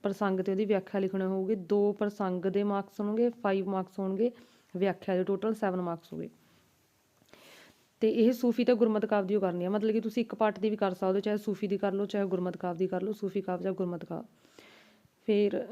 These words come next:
ਅ, ਕਿਉਂਕਿ ਦੋ ਆਉਣਗੇ, ਜੇ ਤੁਸੀਂ ਇਕੱਲੇ ਸੂਫੀ ਕਾਵਿ ਚੋਂ ਕਰ ਲਈ ਤਾਂ ਉੱਥੇ ਗੁਰਮਤਿ ਕਾਵਿ ਦੇ ਵਿੱਚ ਵੀ ਆਊਗੀ, ਸੂਫੀ ਕਾਵਿ ਚੋਂ ਵੀ ਤੁਸੀਂ ਸੂਫੀ ਕਾਵਿ ਵਾਲੀ ਕਰ ਸਕਦੇ ਹੋ। ਜੇ ਗੁਰਮਤਿ ਕਾਵਿ ਵਾਲੀ ਤੁਸੀਂ ਯਾਦ ਕਰ ਲਈਆਂ, ਅ, ਸਾਰੀ ਪ੍ਰਸੰਗ ਸਹਿਤ ਵਿਆਖਿਆ, ਤਾਂ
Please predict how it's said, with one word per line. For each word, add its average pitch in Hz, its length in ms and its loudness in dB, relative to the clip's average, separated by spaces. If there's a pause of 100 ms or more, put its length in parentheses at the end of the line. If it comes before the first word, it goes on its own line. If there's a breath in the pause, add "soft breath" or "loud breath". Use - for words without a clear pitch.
ਅ, - 20 -2
ਕਿਉਂਕਿ 214 240 0
ਦੋ 208 220 4
ਆਉਣਗੇ, 190 340 2 (260 loud breath)
ਜੇ 208 200 4
ਤੁਸੀਂ 220 340 0
ਇਕੱਲੇ 214 360 2
ਸੂਫੀ 214 280 -2
ਕਾਵਿ 190 240 0
ਚੋਂ 202 100 -2
ਕਰ 196 160 0
ਲਈ 208 200 0 (500 soft breath)
ਤਾਂ 196 300 0
ਉੱਥੇ 220 300 0
ਗੁਰਮਤਿ 196 320 2
ਕਾਵਿ 196 160 2
ਦੇ 208 80 2
ਵਿੱਚ 202 120 0
ਵੀ 208 120 2
ਆਊਗੀ, 202 280 2
ਸੂਫੀ 202 280 -2
ਕਾਵਿ 180 220 -2
ਚੋਂ 190 120 -2
ਵੀ 185 60 -4
ਤੁਸੀਂ 185 220 -8
ਸੂਫੀ 190 240 -4
ਕਾਵਿ 185 180 -2
ਵਾਲੀ 180 140 0
ਕਰ 180 160 -4
ਸਕਦੇ 180 240 -4
ਹੋ। 190 40 0
ਜੇ 196 100 0
ਗੁਰਮਤਿ 190 360 -2
ਕਾਵਿ 196 140 0
ਵਾਲੀ 190 120 0
ਤੁਸੀਂ 202 260 -4
ਯਾਦ 190 180 0
ਕਰ 190 160 -4
ਲਈਆਂ, 196 240 -2
ਅ, - 640 -12
ਸਾਰੀ 202 240 2
ਪ੍ਰਸੰਗ 214 320 2
ਸਹਿਤ 196 220 -2
ਵਿਆਖਿਆ, 208 380 -2 (420 soft breath)
ਤਾਂ 202 340 0